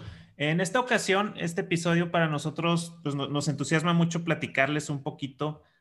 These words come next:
de, <laughs> de algo que ahorita platicábamos de, de esta pandemia, ¿no? Que algunos cre-, o nos dijeron que duraría poco y, y no le vemos fin.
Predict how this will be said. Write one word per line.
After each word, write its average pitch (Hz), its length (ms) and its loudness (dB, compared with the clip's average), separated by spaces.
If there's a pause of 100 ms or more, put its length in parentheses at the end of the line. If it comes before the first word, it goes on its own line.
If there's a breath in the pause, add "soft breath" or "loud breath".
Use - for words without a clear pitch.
(140)
de, 117 400 0 (120)
<laughs> - 100 -10
de 143 200 0
algo 135 280 0
que 143 80 0
ahorita 127 320 -2
platicábamos 131 600 -2
de, 120 200 -2
de 117 160 -4
esta 131 260 -6
pandemia, 120 460 -4
¿no? 151 240 -8 (420 loud breath)
Que 123 800 -4
algunos 139 500 -4
cre-, 127 480 -2 (160)
o 120 100 -2
nos 120 160 -2
dijeron 131 380 -2
que 135 80 -4
duraría 117 420 -2
poco 165 460 -6
y, 110 260 -6
y 113 60 -4
no 135 160 4
le 165 120 4
vemos 143 340 2
fin. 151 320 -4